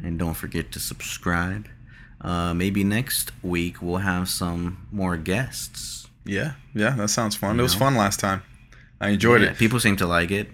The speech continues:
Speaker 2: There's a little bit of technical difficulties, but hey, it's part of it.
Speaker 1: Yeah. Yeah.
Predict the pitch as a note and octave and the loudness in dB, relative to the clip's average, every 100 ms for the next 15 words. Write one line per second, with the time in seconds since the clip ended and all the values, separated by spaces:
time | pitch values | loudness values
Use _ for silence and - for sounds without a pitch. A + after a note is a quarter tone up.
0 | - - - G#2+ A2+ B2 B2+ B2 A2 C#3+ | -18 -16 -2 2 8 10 10 8 6 6
1 | A#2+ A2+ G#2+ D3+ - B2+ A2 - A2 G#2 | 6 4 4 4 4 4 4 4 2 2
2 | F#2+ G2 A2+ G2 - - - - - - | 4 6 6 6 -2 -20 -20 -18 -6 2
3 | G#2 G2 G#2 - - D#2+ C#2+ A#1+ A#1 - | 4 4 -2 -6 -14 -12 -10 -12 -14 -18
4 | - - _ _ - - - - C#2+ B1+ | -20 -20 _ _ -20 -20 -20 -12 -10 -8
5 | B1+ | -10